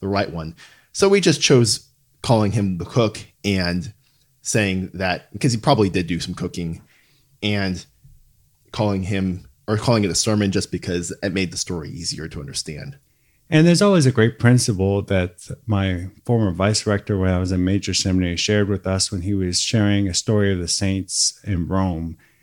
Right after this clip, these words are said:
Speaker 2: He always told us, he said, "If it's not true, it ought to be." And it's probably because of that <laughs> principle we have the var-, variances in this story of Saint Anthony of Padua, because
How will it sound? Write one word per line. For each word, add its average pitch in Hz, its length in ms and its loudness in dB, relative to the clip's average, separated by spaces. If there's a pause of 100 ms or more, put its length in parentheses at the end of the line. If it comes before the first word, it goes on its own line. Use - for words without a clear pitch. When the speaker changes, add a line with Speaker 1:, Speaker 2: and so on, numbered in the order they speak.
(200)
Speaker 2:
He 101 320 -2
always 101 320 -2
told 98 240 -2
us, 92 140 -2
he 107 80 -4
said, 101 200 -2
"If 92 120 -4
it's 98 200 -6
not 139 240 0
true, 101 580 0 (340)
it 92 160 -6
ought - 180 -6
to 85 100 -4
be." 80 540 -10
And 107 80 4
it's 110 140 0
probably 156 340 -2
because 117 520 -2
of 104 80 0
that 90 220 -2
<laughs> - 0 -
principle 92 640 0 (300)
we 107 160 0
have 98 200 0
the 104 80 0
var-, 98 280 0
variances 98 880 0
in 87 160 -2
this 85 180 -2
story 82 500 -2
of 90 140 -8
Saint 87 300 -4
Anthony 85 680 -6
of - 100 -14
Padua, 85 440 -4
because 139 800 0